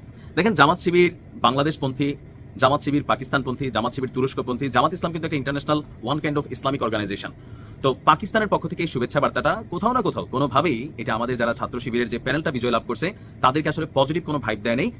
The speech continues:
এই পোস্টটা এই আমাদের ছাত্রদের জন্য নেগেটিভ একটা ভাইবের বিষয় আসছে। তো এশিয়া ভিত্তিক যেহেতু রাজনীতি,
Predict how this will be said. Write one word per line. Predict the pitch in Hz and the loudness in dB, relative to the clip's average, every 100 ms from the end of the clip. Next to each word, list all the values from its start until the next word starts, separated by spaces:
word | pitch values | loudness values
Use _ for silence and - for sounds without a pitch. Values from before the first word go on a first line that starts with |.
| - | -2
এই | 208 269 | 0 0
পোস্টটা | 180 - 107 - - | -2 -2 -4 -4 -10
এই | 113 117 | -4 0
আমাদের | 127 127 - | 2 0 0
ছাত্রদের | 127 190 202 | 0 0 0
জন্য | 147 104 131 - 107 | 0 0 -6 -10 -2
নেগেটিভ | 127 156 165 | 0 2 0
একটা | 135 107 | 0 -2
ভাইবের | 110 107 | 0 -2
বিষয় | 101 104 | -2 -4
আসছে। | - - - - - - - - | -4 -6 -10 -12 -18 -18 -16 -4
তো | 151 | 0
এশিয়া | 175 175 220 | 0 4 4
ভিত্তিক | 196 208 | 2 0
যেহেতু | 175 160 156 | 0 2 4
রাজনীতি, | 131 135 151 | 2 2 -2